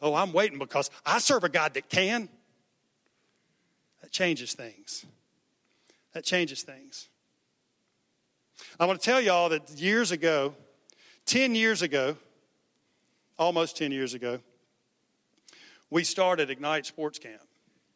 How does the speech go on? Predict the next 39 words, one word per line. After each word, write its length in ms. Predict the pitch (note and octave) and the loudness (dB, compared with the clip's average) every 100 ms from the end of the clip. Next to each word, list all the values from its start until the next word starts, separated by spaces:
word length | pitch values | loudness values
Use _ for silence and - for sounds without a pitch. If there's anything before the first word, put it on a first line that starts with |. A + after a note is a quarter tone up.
| _ _ _ _ _ _ - _ _ _ _ | _ _ _ _ _ _ -20 _ _ _ _
And 320 | E3 C#3+ B2+ B2+ _ _ _ _ _ _ - - | -6 -4 -4 -12 _ _ _ _ _ _ -8 -2
I'll 100 | F#3 | 2
never 220 | G#3+ A#3+ | 2 2
forget, 560 | - E3+ G#3 F#3 F3+ D#3+ | -2 0 2 4 2 0
we, 220 | E3 D3 - - | -2 -2 -8 -4
we 180 | E3 F3+ | 0 2
went 280 | D#3+ G#3+ A3 | 2 0 0
and, 140 | F3+ D#3 - | -4 -8 -4
you 100 | E3+ | 0
know, 180 | D#3+ D#3 - | 0 -2 -4
we 140 | E3 F3 | 2 2
agreed 480 | C3+ F#3 G3+ G3+ | 2 0 2 -2
to 80 | - | -4
s-, 180 | C#3+ - | -2 -4
to 140 | - | -6
get 180 | E3 G3+ | -6 -8
together 420 | A3 E3+ D#3+ D#3 | -6 -2 0 0
and 100 | D3 | -2
start 300 | - D#3+ D3+ | -2 -2 -2
praying 380 | - F3 E3 D3 | -4 -2 0 -2
about 300 | B2 B2+ B2 | -6 -8 -8
some 160 | - A2+ | -12 -14
things. 500 | A#2 A2 - - - _ - | -14 -16 -18 -20 -20 _ -10
That's 120 | D#3 | -2
all 140 | D#3 | -2
we 80 | D#3 | -2
did. 180 | B2+ G#2+ _ _ _ _ - | -6 -14 _ _ _ _ -6
Let's 140 | D#3 | -6
just 180 | F#3 - | -6 -6
pray 160 | D#3+ C#3+ | -4 -4
about 200 | B2 B2 | -6 -14
some 120 | C3+ | -18
things. 380 | B2+ B2 C#3 - _ _ _ _ - | -20 -20 -20 -20 _ _ _ _ -16
Let's 100 | C#3+ | -8
just 160 | E3 - | -2 -2
see 100 | D#3 | 0
what 180 | D3+ | -2
God 220 | C#3 C3 B2 | -4 -6 -6
does. 360 | A#2+ B2 - | -14 -14 -20